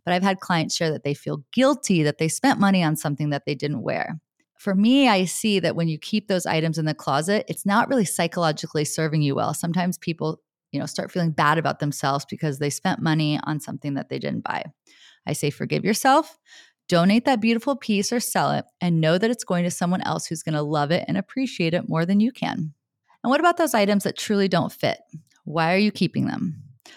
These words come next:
Sometimes we get so caught up on the size that we forget to look at the item to see if you would even like it if you lost the weight to fit into it.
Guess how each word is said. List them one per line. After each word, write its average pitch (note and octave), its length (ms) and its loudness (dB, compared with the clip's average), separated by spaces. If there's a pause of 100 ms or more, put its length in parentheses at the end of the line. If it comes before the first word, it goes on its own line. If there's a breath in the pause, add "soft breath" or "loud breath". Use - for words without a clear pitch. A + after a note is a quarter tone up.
Sometimes G#3+ 480 0
we G#3 80 0
get - 240 -2
so G#3 320 4
caught A3 220 4
up G#3 140 2
on F#3+ 160 4
the F#3 80 4
size E3+ 360 2
that E3+ 100 0
we E3 100 2
forget F3 460 -4
to G#3 100 0
look A#3 240 2
at F#4+ 100 0
the - 160 2
item D3+ 280 2
to F#3+ 120 -2
see - 220 -4
if G3 120 -6
you G#3+ 80 2
would G3+ 120 0
even G#3 240 2
like F#3 340 0
it F3+ 260 0
if - 180 -8
you E3 120 0
lost C#3 320 -2
the D3+ 80 -6
weight D3 200 -4
to D3 60 -8
fit - 200 -8
into - 320 -4
it. - 140 -4